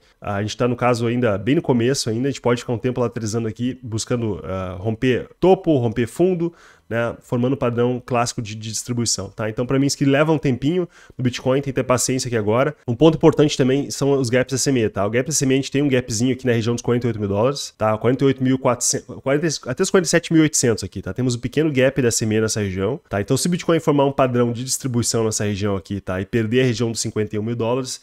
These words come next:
é bem possível a gente ir lá pros quarenta e sete e oitocentos, tá? Quarenta e oito mil dólares, fechar esse gapzinho da S M E aqui. Obviamente, ficaram mais gaps abaixo que não foram fechados. Esses gaps aqui não foram fechados, ó, nessa região, tá bom? Então, deixamos pontos aqui importantes. Esses gaps é bom anotar, porque são pontos de liquidez.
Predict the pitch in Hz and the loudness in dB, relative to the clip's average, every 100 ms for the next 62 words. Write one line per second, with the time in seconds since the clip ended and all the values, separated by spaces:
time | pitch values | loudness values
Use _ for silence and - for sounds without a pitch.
0 | - 110 110 139 151 - 131 135 - 113 | -8 -4 0 0 0 -2 0 -2 0 -2
1 | 117 - 120 117 120 127 113 110 113 117 | -2 -4 -2 -2 -2 -4 -2 0 0 -2
2 | 123 113 120 120 - 101 90 - 101 - | -6 -2 -2 -2 -2 -4 -4 -6 -6 -4
3 | 110 107 110 - 113 104 107 120 - 110 | -4 -2 -4 -2 -2 0 -2 -4 -4 -2
4 | 113 113 107 107 101 104 107 - 107 101 | -2 -2 -2 -4 -4 -4 -4 -4 -4 -4
5 | 101 - - - 135 156 151 151 - 156 | -4 -8 -20 0 4 6 6 4 0 0
6 | 147 139 156 156 147 147 143 131 120 127 | 2 4 4 4 2 2 2 4 2 0
7 | 131 117 123 151 - 180 156 117 113 113 | -2 -2 -2 -2 0 0 0 0 -2 -2
8 | 117 120 113 123 120 120 143 170 113 107 | -6 -4 -4 -4 -4 -2 -2 -2 -2 -4
9 | - 110 104 120 - _ - 104 120 - | -2 -2 -2 -4 -6 _ -6 -4 -4 -2
10 | 120 127 120 123 127 - 120 120 117 113 | 0 0 0 -2 -4 -2 -4 -4 -8 -6
11 | 113 - - - 127 135 117 113 120 120 | -6 -8 -12 -2 2 4 4 2 2 -2
12 | - 110 110 113 104 110 - 110 110 104 | -2 -2 0 -2 0 -2 -2 -4 -2 -2
13 | 107 113 117 107 117 110 107 - 107 101 | -4 -4 -6 -4 -4 -2 -4 -4 -8 -4
14 | 98 101 | -4 -4